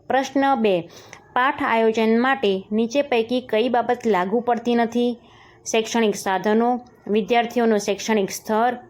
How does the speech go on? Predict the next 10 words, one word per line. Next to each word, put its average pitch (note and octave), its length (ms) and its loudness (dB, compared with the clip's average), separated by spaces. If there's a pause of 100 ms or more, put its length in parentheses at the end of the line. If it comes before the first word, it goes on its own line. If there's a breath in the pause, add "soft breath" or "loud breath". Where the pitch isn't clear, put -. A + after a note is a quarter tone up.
(140)
વિદ્યાર્થીની A3 640 0
જાતિ G#3 600 -2 (160)
કે - 80 -2
અપેક્ષિત A3+ 640 -4
પૂર્વ C4 240 2
જ્ઞાન? G3+ 400 0 (720 loud breath)
જવાબ A#3+ 340 0
આવશે A#3+ 340 2
વિદ્યાર્થીની A3 760 2
જાતિ. F3 540 -2